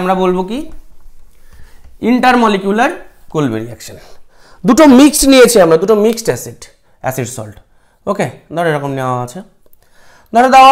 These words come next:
আছে তোমাদের সিএইচ থ্রি বন্ড C ডাবল বন্ড O, বন্ড O মাইনাস K প্লাস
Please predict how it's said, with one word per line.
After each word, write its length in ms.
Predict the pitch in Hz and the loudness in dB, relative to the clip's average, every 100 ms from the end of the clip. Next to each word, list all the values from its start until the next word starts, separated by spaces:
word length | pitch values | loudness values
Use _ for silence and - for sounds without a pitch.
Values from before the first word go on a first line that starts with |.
| 269 | 6
আছে 120 | 269 | 4
তোমাদের 320 | 254 233 190 226 247 - | 2 2 0 -2 -6 -14
সিএইচ 440 | - 254 269 262 262 - | -6 -4 -2 -4 -6 -6
থ্রি 120 | 269 277 208 | -6 -2 2
বন্ড 200 | 208 220 - | 2 0 -6
C 20 | 233 240 208 | -6 -2 0
ডাবল 220 | 185 185 175 | 2 0 -2
বন্ড 160 | 180 185 165 190 | -2 -2 -4 -4
O, 20 | 208 - _ _ _ _ _ - | -4 -6 _ _ _ _ _ -2
বন্ড 160 | 156 220 233 196 | 2 2 2 0
O 20 | 226 247 | 2 4
মাইনাস 400 | 220 185 175 214 - - - _ _ _ _ _ _ _ _ | 2 2 0 -4 -8 -16 -20 _ _ _ _ _ _ _ _
K 20 | 226 240 - | -4 -4 0
প্লাস 240 | 226 254 | 0 0